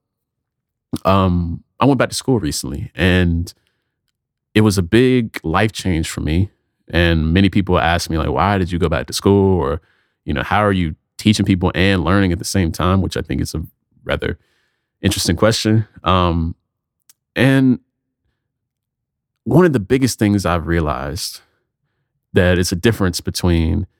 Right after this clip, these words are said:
one type of person and another type of person, and all of my, you know,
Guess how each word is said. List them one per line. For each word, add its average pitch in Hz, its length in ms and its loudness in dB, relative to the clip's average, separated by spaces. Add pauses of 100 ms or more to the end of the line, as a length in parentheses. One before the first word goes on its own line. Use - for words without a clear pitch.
(680)
one 107 180 2
type 104 220 -2
of 95 80 -10
person 95 360 -2
and 85 80 2
another 87 260 2
type - 220 -2
of 82 80 -8
person, 78 360 -2
and 80 100 -2
all 98 240 2
of 92 80 0
my, 85 280 0 (520)
you - 120 -8
know, 58 140 -8